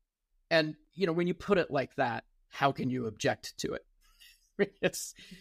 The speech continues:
it's a pretty basic idea. How about we be nicer and treat people like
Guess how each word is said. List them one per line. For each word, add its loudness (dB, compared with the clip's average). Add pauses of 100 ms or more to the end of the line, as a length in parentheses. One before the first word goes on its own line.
(160)
it's -2
a 2
pretty 2
basic 0 (300)
idea. -2 (420)
How 4
about 2
we 0
be -2
nicer 2
and 0
treat -2
people 0
like -4